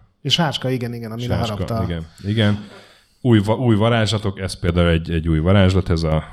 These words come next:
Speaker 2: halál lehellet, meg ez is.
Speaker 1: Így, így a, az Uchida úr felfedezte, hogy a rák közelítünk az em-, embernek az arcára, aki éppen nagyon csúnyán meghal, az egy hatásos
Speaker 2: Mert, mert
Speaker 1: dolog.
Speaker 2: új-, mert újítani, mondom.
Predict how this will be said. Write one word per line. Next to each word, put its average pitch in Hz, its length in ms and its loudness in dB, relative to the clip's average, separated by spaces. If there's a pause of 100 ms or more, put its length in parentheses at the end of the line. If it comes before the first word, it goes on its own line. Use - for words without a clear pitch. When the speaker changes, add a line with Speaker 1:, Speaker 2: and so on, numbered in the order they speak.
(140)
Speaker 2:
halál 85 280 4
lehellet, 85 760 2
meg 85 340 0
ez 85 200 4
is. - 280 -2 (2500)
Speaker 1:
Így, 170 240 0
így 160 240 0
a, 165 320 4
az 156 120 4
Uchida 131 280 4
úr 123 100 2
felfedezte, 120 460 2
hogy 120 80 0
a 120 60 0
rák 131 240 0
közelítünk 120 540 0
az 120 100 4
em-, 127 240 2
embernek 123 520 2
az 117 100 4
arcára, 117 380 2
aki 113 160 -2
éppen 120 280 0
nagyon 113 320 -2
csúnyán 120 360 -2
meghal, 120 360 0
az 117 120 0
egy 113 120 2
hatásos 110 840 0 (680)
Speaker 2:
Mert, 90 420 -4
mert 104 240 2
Speaker 1:
dolog. 127 200 6
Speaker 2:
új-, 95 240 2
mert 110 260 2
újítani, 90 500 0
mondom. 85 460 -6